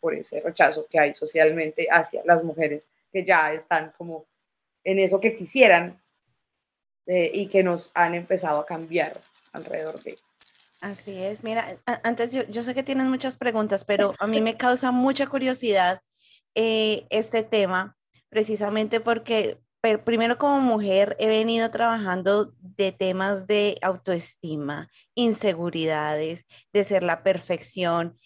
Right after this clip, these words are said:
Speaker 2: dentro de, del ámbito, y muchas veces yo era la que en mi colegio trataba de ser la número uno con las mejores notas, y a la misma vez,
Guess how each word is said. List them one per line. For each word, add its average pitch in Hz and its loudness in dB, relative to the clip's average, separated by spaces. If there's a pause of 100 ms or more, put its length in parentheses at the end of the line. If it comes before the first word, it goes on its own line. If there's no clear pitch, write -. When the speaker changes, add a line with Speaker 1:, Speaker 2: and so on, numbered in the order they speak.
(160)
Speaker 2:
dentro 208 4
de, 190 4
del 190 2
ámbito, 185 0
y 214 -4
muchas 214 -2
veces 233 -2 (280)
yo 208 2
era 208 4
la 240 2
que 196 2
en 202 0
mi 196 -2
colegio 185 2
trataba 202 0
de 175 2
ser 185 -4
la 190 2
número 190 2
uno 190 2
con 185 -6
las 180 -2
mejores 175 -4
notas, 196 0 (260)
y 214 0
a 214 4
la 208 2
misma 202 0
vez, 220 0